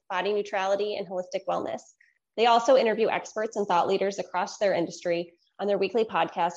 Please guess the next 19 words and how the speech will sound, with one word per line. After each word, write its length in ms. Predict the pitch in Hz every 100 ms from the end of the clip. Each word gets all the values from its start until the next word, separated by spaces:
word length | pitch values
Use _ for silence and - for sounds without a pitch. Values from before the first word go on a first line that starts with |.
| -
Wellness 340 | 170 190 185
Lately, 420 | 156 - 110 131 -
where 120 | 180
they 120 | 175
explore 340 | 175 - 214 196
the 100 | 175
incredible 460 | 180 - 214 214
work 240 | 196 185 185
being 180 | 190
done 240 | 190 160 170
to 120 | 196
make 180 | 175 175
wellness 320 | 175 180 180
more 160 | 180 185
accessible 640 | 185 165 180 202 254 294
and 160 | - 226
empowering 480 | 196 180 175 180
for 160 | 185 -
everyone. 540 | 151 - 92 82 233